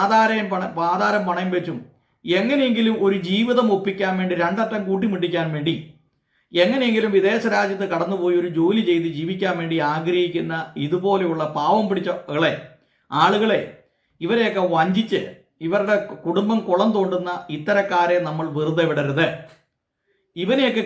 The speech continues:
കിട്ടിയാൽ നല്ല അടി വെച്ച് കൊടുക്കണം, പറ്റയ്ക്ക്, ഏ, നല്ല ചാട്ടവാറിന് അടിക്കണമെന്ന് പറഞ്ഞ പോലെ നല്ല പത്തൽ വെട്ടി ഇവനെയൊക്കെ അടിക്കണമെന്നാണ് എൻ്റെ അഭിപ്രായം. കാരണം എന്നിട്ട്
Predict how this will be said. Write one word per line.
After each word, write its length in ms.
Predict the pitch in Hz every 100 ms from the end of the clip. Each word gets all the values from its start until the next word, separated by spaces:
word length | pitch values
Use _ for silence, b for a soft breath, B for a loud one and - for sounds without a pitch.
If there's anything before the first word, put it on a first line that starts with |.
| -
കിട്ടിയാൽ 420 | 190 214 214 220 220 - 170
നല്ല 220 | 185 214 214 190
അടി 200 | 196 185 254
വെച്ച് 160 | 226 196
കൊടുക്കണം, 280 | 165 151 139 165
പറ്റയ്ക്ക്, 680 | 170 175 - _ 240 - 147 - _ _ 165
ഏ, 60 | 180 196
നല്ല 140 | 185 196 -
ചാട്ടവാറിന് 580 | 180 190 202 226 233 220
അടിക്കണമെന്ന് 360 | 196 196 202 196
പറഞ്ഞ 140 | 180 180
പോലെ 100 | 175
നല്ല 120 | 170 175 175
പത്തൽ 260 | 175 233 233
വെട്ടി 140 | 196 185
ഇവനെയൊക്കെ 400 | 175 170 170 170 -
അടിക്കണമെന്നാണ് 500 | 139 139 143 131 110
എൻ്റെ 120 | 123 131
അഭിപ്രായം. 360 | 98 98 85 - _ _ _ _ _ _ _
കാരണം 280 | 170 208 202 185 196
എന്നിട്ട് 320 | 247 -